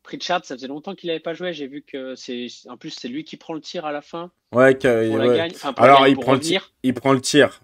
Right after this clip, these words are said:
Speaker 2: Il prend le tir parce que,
Speaker 1: Ouais, il
Speaker 2: parce
Speaker 1: prend
Speaker 2: que
Speaker 1: un tir casse-croûte,
Speaker 2: Tatum,
Speaker 1: hein.
Speaker 2: parce que Tatum, euh, dribble pendant mille ans et que, bon, faut bien que quelqu'un prenne le tir à la fin.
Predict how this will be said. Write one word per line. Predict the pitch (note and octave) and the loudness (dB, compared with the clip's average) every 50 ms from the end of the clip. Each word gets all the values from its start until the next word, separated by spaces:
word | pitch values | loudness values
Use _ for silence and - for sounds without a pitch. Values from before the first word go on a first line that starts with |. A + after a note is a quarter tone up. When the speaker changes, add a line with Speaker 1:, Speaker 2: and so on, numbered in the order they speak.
| _ - | _ -14
Speaker 2:
Il | G#2 G2+ | -14 -10
prend | - A#2+ A#2 | -2 -2 -2
le | A#2+ | -2
tir | A#2 - D#3+ D3+ C3 - | 0 2 2 2 2 2
parce | - A2 G#2 - - | -2 -4 -4 -4 -4
que, | - A#2+ | -2 -2
Speaker 1:
Ouais, | A2 G#2+ G#2+ | 0 0 0
il | G#2 | -2
Speaker 2:
parce | G#2+ G2+ | -4 -8
Speaker 1:
prend | - A#2 | -6 -6
Speaker 2:
que | A#2+ | -6
Speaker 1:
un | |
tir | G#2+ - | -2 2
casse-croûte, | A#2 A2+ - - C#3 C#3 C3 A2+ | 0 0 2 2 0 0 0 -2
Speaker 2:
Tatum, | G#2+ G#2 | -6 -10
Speaker 1:
hein. | _ _ _ _ _ _ | _ _ _ _ _ _
Speaker 2:
parce | - A2 G#2 | -6 -6 -4
que | - - | 2 0
Tatum, | B2+ G#2 - A#2 A#2 - - D3 C#3+ C#3 B2 | 2 4 4 2 2 2 0 0 2 2 2
euh, | A2+ A2 A2 G#2+ G#2+ G#2 G2+ G2+ G2+ G2+ G2+ G2+ G2+ G#2 | 2 2 2 2 0 0 0 0 -2 -2 -2 -2 -4 -4
dribble | G2+ A2 G2+ B2 B2+ A#2+ A#2 A2 G#2+ | -4 -2 0 0 0 0 0 -2 -2
pendant | - G#2+ G#2+ G#2+ G#2+ | -4 -4 -4 -2 -2
mille | A2 A2+ A2+ A2 B2 | -2 -4 -2 0 0
ans | C3 C3 B2 A2 | 0 2 0 -2
et | G#2+ | -4
que, | G2+ - - G#2 G#2 G2+ G2 G2 | -4 -6 -4 -2 -2 -2 -2 -4
bon, | F#2+ G2+ G2 | -4 -6 -10
faut | F#2+ - G2+ | -10 -10 -8
bien | G#2 A2 A2 G#2+ | -8 -8 -8 -6
que | - G2+ | -6 -8
quelqu'un | G2 - G2+ G2+ - A2 G#2 | -8 -6 -8 -8 -8 -8 -10
prenne | - - - G#2 | -8 -8 -8 -6
le | G#2 G#2 - | -6 -6 -6
tir | - G#2+ | -4 -4
à | G#2+ | -2
la | A2 A2 A2 | -2 -2 -4
fin. | - D3 D3+ | -4 -6 -8